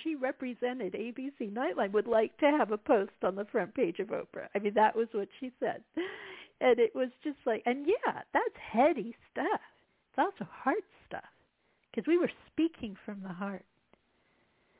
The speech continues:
When I looked at that from an omnipresent divine way of looking at it, it's an incredible responsibility. It's like, oh my gosh, because it's not really ego.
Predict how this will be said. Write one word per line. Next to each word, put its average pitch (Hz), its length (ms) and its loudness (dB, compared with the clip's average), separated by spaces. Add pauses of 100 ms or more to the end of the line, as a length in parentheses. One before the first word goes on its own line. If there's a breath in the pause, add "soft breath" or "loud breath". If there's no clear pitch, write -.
(120)
When 233 200 2
I 294 180 6
looked 285 380 0
at 262 140 -4
that 202 280 -8
from 196 160 -4
an 185 220 -8
omnipresent 247 880 -2
divine 196 800 -4
way 330 240 2
of 330 100 -2
looking 330 420 -2
at 339 160 0
it, 359 140 -4 (560 soft breath)
it's 339 240 2
an 339 180 6
incredible 254 640 2
responsibility. 247 1200 -4 (640 loud breath)
It's - 180 -4
like, 277 320 4
oh 330 220 2
my 254 160 2
gosh, 320 560 2 (440)
because 320 420 6 (760 soft breath)
it's 339 200 2
not 311 440 4
really 262 320 2
ego. 208 300 -6